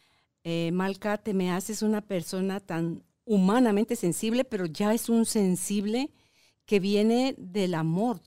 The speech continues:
Tienes, creo yo, el corazón súper abierto, la mente súper, em,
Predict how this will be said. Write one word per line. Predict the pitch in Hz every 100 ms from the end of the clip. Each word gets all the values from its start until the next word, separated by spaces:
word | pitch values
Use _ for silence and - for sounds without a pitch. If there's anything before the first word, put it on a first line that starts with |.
| _
Tienes, | - 226 254 277 -
creo | 220 226 208
yo, | 196 226 262 -
el | 208
corazón | - 190 160 - 208 226 262 -
súper | - - - - 302 262
abierto, | 180 196 196 - 277 - _ _ _ _ _
la | 185 180
mente | 196 214 226 226 208
súper, | 196 - - 285 - 262 262 262 - -
em, | 180 180 180 180 175 170 165 160